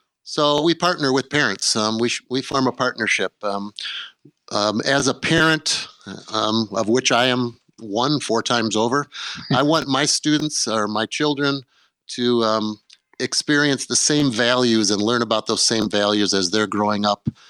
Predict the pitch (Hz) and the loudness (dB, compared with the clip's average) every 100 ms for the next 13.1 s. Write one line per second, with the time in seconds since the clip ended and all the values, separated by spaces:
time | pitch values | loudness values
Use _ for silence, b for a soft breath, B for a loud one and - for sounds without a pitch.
0 | b - - 147 - 120 110 104 101 98 | b -4 -2 0 0 2 2 2 2 0
1 | - - 117 113 - 107 92 104 107 110 | -2 -2 0 0 0 -2 0 2 2 2
2 | 101 98 101 98 98 98 98 98 B B | 0 0 2 2 2 2 0 -2 B B
3 | B B - 98 - 143 127 110 123 113 | B B -2 0 2 2 2 2 0 2
4 | 113 113 - 110 104 101 110 101 90 _ | 2 2 0 0 0 -2 0 0 -2 _
5 | - 85 _ - 101 101 - 117 113 107 | -20 -20 _ -4 0 0 0 0 0 -2
6 | - 123 117 107 104 110 117 117 107 101 | 0 2 2 2 2 2 2 2 0 -2
7 | 92 90 B B B B - 123 160 165 | -2 -4 B B B B -4 -2 2 2
8 | 139 135 - 110 110 117 107 101 101 - | 4 0 0 0 0 -2 -2 -2 -2 0
9 | 120 117 - - _ - 139 131 107 131 | -2 -4 -8 -20 _ 0 2 2 2 4
10 | 131 127 117 107 107 104 - 117 117 110 | 4 4 2 2 0 0 0 0 0 -2
11 | - 107 110 98 107 107 107 98 101 - | -2 -4 -2 0 2 2 2 2 -2 0
12 | 107 104 - 98 95 95 90 104 95 98 | -2 -2 -4 -2 -2 -2 -4 0 0 0